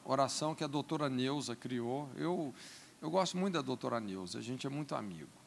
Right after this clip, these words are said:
né? Aprendi muita coisa com ela. E a doutora Neuza é uma pessoa que estudou a fundo toda a cultura religiosa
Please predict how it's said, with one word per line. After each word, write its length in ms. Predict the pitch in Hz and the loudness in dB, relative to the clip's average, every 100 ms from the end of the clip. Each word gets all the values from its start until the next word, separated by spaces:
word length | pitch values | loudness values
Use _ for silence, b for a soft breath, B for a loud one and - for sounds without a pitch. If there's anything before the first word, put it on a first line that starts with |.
| - - | -20 -10
né? 220 | 110 123 | -4 -2
Aprendi 440 | 127 123 123 120 147 | -2 -4 -2 0 2
muita 580 | 143 165 202 196 143 | 6 10 10 8 4
coisa 340 | 117 120 107 104 | -2 -2 -2 -4
com 180 | - 87 | -6 -6
ela. 220 | 62 - - B B B B B B B - - - | -8 -12 -20 B B B B B B B -20 -20 -2
E 380 | 165 165 170 180 | 10 12 12 10
a 60 | 190 | 4
doutora 400 | 214 208 233 196 | 2 4 10 10
Neuza 540 | 180 214 208 151 170 | 10 8 8 8 6
é 100 | 180 | 8
uma 160 | 185 196 | 8 8
pessoa 320 | 190 170 226 | 6 4 2
que 80 | 202 | 0
estudou 400 | - 247 180 226 | -2 0 8 8
a 60 | 190 | 8
fundo 1000 | - - 247 269 254 220 151 143 107 98 - - B B B B - | 4 6 10 12 10 8 8 8 8 2 -6 -12 B B B B 4
toda 380 | 202 220 196 185 | 6 8 8 6
a 20 | |
cultura 500 | - 165 - 170 175 | 6 0 2 4 4
religiosa 1200 | 139 170 165 131 139 139 160 151 113 123 110 90 | 6 6 6 4 2 6 8 8 6 0 0 -2